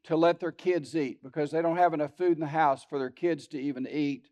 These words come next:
And so they're skipping out so their kids can have food to eat. And then, and then you move to another topic, other, get off the economy,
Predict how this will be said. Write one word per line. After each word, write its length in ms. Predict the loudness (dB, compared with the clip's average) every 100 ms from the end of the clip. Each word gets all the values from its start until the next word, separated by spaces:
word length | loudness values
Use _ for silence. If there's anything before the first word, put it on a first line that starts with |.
| _ _ _ _ -6
And 160 | -6
so 200 | -2 -2
they're 300 | 4 6 4
skipping 540 | -2 0 0 0 0 4
out 320 | 4 4 0
so 140 | -4
their 180 | -2 -2
kids 380 | 0 0 0 -2
can 140 | -12
have 340 | -2 2 2 0 _ _ _ _ _
food 480 | 0 2 2 -2 -10 _
to 160 | -4 -2
eat. 420 | 0 0 -2 -12 _ _ _ _ _ _ _ _ _ 0
And 140 | 4
then, 320 | 6 6 2 -6
and 160 | -4 0
then 160 | 0
you 100 | 0
move 300 | 4 4 4
to 100 | -2
another 320 | 2 6 6 4
topic, 460 | 4 4 2 -6 2
other, 240 | 2 2 -4 -4
get 160 | 2 6
off 220 | 6 6
the 100 | -2
economy, 840 | -2 0 4 6 4 2 0 -2